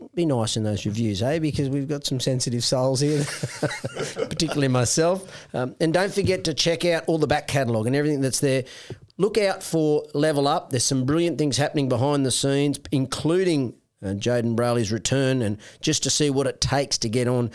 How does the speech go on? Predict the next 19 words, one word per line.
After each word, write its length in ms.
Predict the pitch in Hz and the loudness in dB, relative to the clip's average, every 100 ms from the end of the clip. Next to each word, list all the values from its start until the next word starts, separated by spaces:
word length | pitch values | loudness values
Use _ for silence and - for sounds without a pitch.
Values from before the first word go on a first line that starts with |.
| - | -2
Make 140 | - 190 | 0 2
sure 80 | 190 | 0
you 80 | |
push, 280 | - 196 185 | 2 0 0
put 120 | - | 0
your 100 | 151 | 0
push 220 | - 175 165 | 2 2 2
notifications 640 | 156 120 - 147 135 139 | 0 0 0 2 2 2
on 240 | 135 135 135 - | 2 2 0 -6
so 140 | - 143 | -2 2
you 120 | 143 | 2
don't 260 | 156 151 143 | 2 2 2
miss 200 | 131 - | 2 2
anything. 420 | 143 139 117 135 | 2 2 2 0
It's 160 | 123 - | -2 0
coming 220 | 139 135 | 0 2
to 80 | 123 | 0
you 100 | 117 | 0
soon. 340 | - 143 139 | 2 2 2